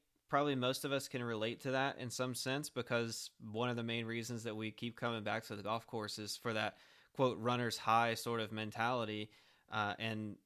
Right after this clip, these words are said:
excitement that we get when we hit a really good shot. It's, it's all the bad shots that you dwell on for a while until you hit a good one, and then you quickly forget all those bad ones, and then you keep wanting to come back. Um, and so that was something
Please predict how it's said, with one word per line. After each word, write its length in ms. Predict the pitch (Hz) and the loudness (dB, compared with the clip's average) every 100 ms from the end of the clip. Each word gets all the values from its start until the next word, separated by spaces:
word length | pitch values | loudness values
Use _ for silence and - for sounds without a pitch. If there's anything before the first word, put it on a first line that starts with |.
| - | -10
excitement 600 | 107 - 131 143 127 107 | -6 2 4 4 0 -4
that 80 | 104 | -4
we 100 | 107 | -4
get 220 | 110 - | -4 -4
when 100 | 110 | -6
we 100 | 107 | -4
hit 140 | 110 | -2
a 60 | 113 | -2
really 240 | 107 107 | -2 -4
good 180 | 104 101 | -4 -4
shot. 360 | - 113 101 58 | 0 2 0 -2
It's, 240 | 110 - - | -6 -6 -6
it's 160 | 120 | 2
all 140 | 135 143 | 6 6
the 80 | 123 | 6
bad 260 | 127 131 | 4 4
shots 340 | - 127 113 - | 4 4 2 -2
that 120 | 107 | -2
you 280 | 113 113 113 - - _ _ _ _ _ - | 0 -2 -4 -10 -20 _ _ _ _ _ 0
dwell 260 | 131 127 143 | 6 8 8
on 140 | 156 | 6
for 160 | 151 160 | 4 4
a 60 | |
while 260 | 156 165 170 | 6 6 4
until 180 | 127 139 | 2 0
you 120 | 123 | 2
hit 80 | 123 | 0
a 40 | |
good 200 | 110 123 | 0 -2
one, 160 | 151 147 | 0 0
and 120 | 120 | 0
then 120 | 120 | 0
you 80 | 113 | -2
quickly 320 | 123 120 113 | -4 -4 -4
forget 240 | 113 110 | -2 0
all 100 | 107 | 2
those 160 | 104 101 | 2 0
bad 260 | 104 107 104 | 2 0 0
ones, 200 | 95 101 | -6 -6
and 80 | |
then 80 | 107 | -6
you 160 | 104 98 - | -6 -10 -10
keep 180 | 123 117 | -8 -6
wanting 180 | 82 98 | -6 -8
to 40 | |
come 200 | 110 104 | -8 -2
back. 320 | 104 98 - - - - _ _ _ | -2 -2 -6 -20 -20 -20 _ _ _
Um, 360 | 131 120 117 110 | -2 0 0 -4
and 160 | 123 117 | -6 -2
so 300 | 127 120 113 | 2 2 4
that 240 | 120 123 | 4 2
was 180 | 120 - | 0 -2
something 500 | 123 113 120 113 | -6 -4 -4 -2